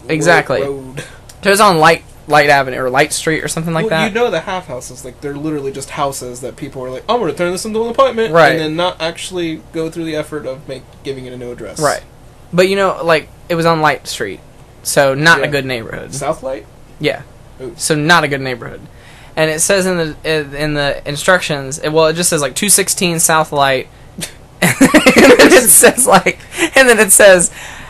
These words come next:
Speaker 2: uh, "In one half, use the stairs in the alleyway." I was like, "Okay."
Speaker 1: Yeah.
Speaker 2: I would have expected there to be a light in the stairwell. No.
Speaker 1: No, no,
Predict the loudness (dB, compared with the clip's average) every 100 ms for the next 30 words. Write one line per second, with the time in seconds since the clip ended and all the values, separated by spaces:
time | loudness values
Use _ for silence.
0 | -20 -14 2 4 4 2 -2 -4 -10 -12
1 | -4 2 4 6 6 6 4 4 4 0
2 | -8 -10 -10 -12 -16 -10 -2 2 2 2
3 | 0 4 4 4 0 -2 0 0 0 -4
4 | -4 -6 -8 -6 -6 -4 -4 -6 -10 -14
5 | -14 -14 -18 0 4 4 4 -2 2 2
6 | 2 2 2 2 2 2 0 -2 -6 -2
7 | 2 4 6 4 2 -4 -4 -4 -6 -14
8 | -12 -12 -12 -4 -4